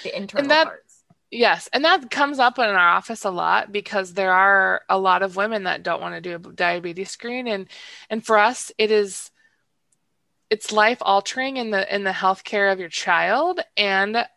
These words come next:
Speaker 2: the delivery. So if I have a girl that has underlying diabetes and we don't know about it, and it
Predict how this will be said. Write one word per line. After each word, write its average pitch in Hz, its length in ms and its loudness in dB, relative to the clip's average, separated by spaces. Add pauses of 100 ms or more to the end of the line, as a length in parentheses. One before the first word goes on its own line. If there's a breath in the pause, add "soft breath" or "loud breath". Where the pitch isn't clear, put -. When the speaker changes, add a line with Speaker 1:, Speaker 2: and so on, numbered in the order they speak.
Speaker 2:
the 208 140 -4
delivery. 190 800 -4
So 214 480 2 (280 loud breath)
if - 140 -10
I 240 140 4
have 269 180 0
a 226 80 -2
girl 214 240 2
that 208 140 0
has 208 180 0
underlying 202 420 -2
diabetes 190 640 -2
and 190 180 -8
we 196 100 -4
don't 190 260 -2
know 233 240 0
about 165 340 -2
it, 202 240 -4 (560 loud breath)
and 208 280 0
it 202 120 -2